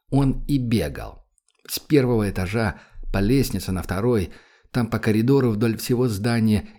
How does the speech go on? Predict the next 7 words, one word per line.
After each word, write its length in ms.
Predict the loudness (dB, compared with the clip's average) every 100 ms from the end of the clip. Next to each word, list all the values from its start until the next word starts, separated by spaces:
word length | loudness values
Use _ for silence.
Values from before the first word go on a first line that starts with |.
| -4
и 80 | -4
по 160 | -2
лестнице 520 | 0 0 2 0 0
на 140 | 0 0
чердак. 520 | 0 -2 -4 -8 -12 _ _ -2
На 120 | -2
чердаке, 720 | 0 0 -2 -2 0 0